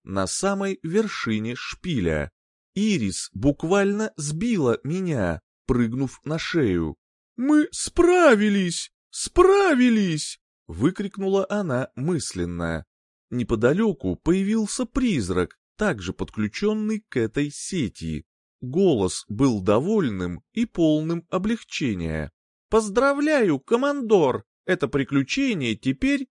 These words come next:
точно завершилось. Надеюсь, нас еще ждут новые. Вот только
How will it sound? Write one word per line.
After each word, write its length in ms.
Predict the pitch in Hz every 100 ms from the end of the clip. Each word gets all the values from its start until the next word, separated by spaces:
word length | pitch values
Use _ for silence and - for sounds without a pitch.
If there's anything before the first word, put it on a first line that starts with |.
| -
точно 640 | 294 240 - 143 143 -
завершилось. 1040 | 135 190 262 247 - 226 127 101 92 - - _ _ -
Надеюсь, 800 | 131 131 160 262 214 117 - -
нас 380 | 185 220 185 - -
еще 380 | 139 - 147
ждут 480 | 135 143 233 269 - -
новые. 800 | 247 302 240 127 131 120 110 - _ -
Вот 260 | 147 180 - _
только 640 | 302 302 220 - 127 113